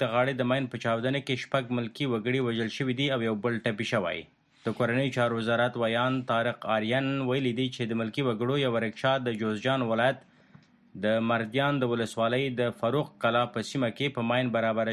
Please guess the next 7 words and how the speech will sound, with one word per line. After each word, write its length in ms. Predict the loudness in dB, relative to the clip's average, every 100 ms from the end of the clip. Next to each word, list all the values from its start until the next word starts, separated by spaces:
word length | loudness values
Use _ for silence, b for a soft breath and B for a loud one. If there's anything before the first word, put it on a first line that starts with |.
| -2
شوې 200 | -2 2
ده 80 | 2 2
او 100 | 0 0
چاودنه 340 | -2 0 -2 -2
شوې 220 | -2 -4 -2
ده. 80 | -4 -8 _ _ _ _ _ _ _ _ b b b b b b _
بل 180 | -4